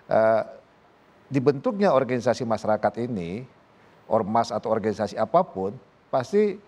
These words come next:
dengan tujuan yang baik dan mulia. Nah, kalau ada masalah-masalah itu ya kita harus melihat secara, eh, rinci dan secara objektif juga apakah itu bagian dari ormasnya secara institusi atau orang per orang ya, Bang Yoris ya,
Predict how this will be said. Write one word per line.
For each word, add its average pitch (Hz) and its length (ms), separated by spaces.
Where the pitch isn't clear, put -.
dengan 139 280
tujuan 151 520
yang 113 240
baik 110 240
dan 117 160
mulia. 101 480
Nah, 82 160
kalau 127 240
ada 131 160
masalah-masalah 120 720
itu 135 160
ya 107 320
kita 120 240
harus 117 400
melihat 113 480
secara, 107 560
eh, 107 380
rinci 117 400
dan 123 160
secara 110 560
objektif 104 480
juga 120 560
apakah 107 480
itu 127 400
bagian 117 640
dari 110 240
ormasnya 117 640
secara 110 240
institusi 95 640
atau 107 320
orang 131 240
per - 160
orang 131 480
ya, 117 80
Bang 113 160
Yoris 110 240
ya, 120 240